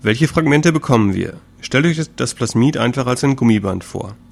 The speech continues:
Zerschneidet ihr es einmal mit der Schere, bleibt das Gummiband genauso groß, aber es ist kein Ring mehr, sondern es ist linearisiert. Schneidet ihr ein zweites Mal, entstehen zwei kleinere Fragmente. In diesem Fall, bei Verwendung von X-Bar eins,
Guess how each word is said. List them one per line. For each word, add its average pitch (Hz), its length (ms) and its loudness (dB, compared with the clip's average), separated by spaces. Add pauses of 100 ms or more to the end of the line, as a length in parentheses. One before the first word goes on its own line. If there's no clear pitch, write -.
(100)
Zerschneidet 113 500 -2
ihr 113 180 -2
es 107 200 -6
einmal 131 420 0
mit 113 140 -2
der 113 80 -4
Schere, 110 420 -4 (420)
bleibt 117 280 0
das 160 100 -2
Gummiband 143 440 2
genauso 127 420 2
groß, 123 540 -4
aber 117 300 -2
es - 160 -6
ist 139 200 -6
kein 147 160 0
Ring 139 240 2
mehr, 101 120 -2
sondern 110 300 -2
es 113 180 -8
ist - 260 -8 (120)
linearisiert. 107 960 0 (580)
Schneidet 117 340 0
ihr 113 160 0
ein 98 120 -2
zweites 165 460 -2
Mal, 120 340 -2 (360)
entstehen 107 460 -2
zwei 104 240 -2
kleinere 107 380 -4
Fragmente. 95 600 -10 (140)
In 101 100 -14
diesem 139 260 0
Fall, 151 360 0 (380)
bei - 120 -2
Verwendung 113 480 0
von 104 280 -4
X-Bar 95 520 -6
eins, 117 500 -2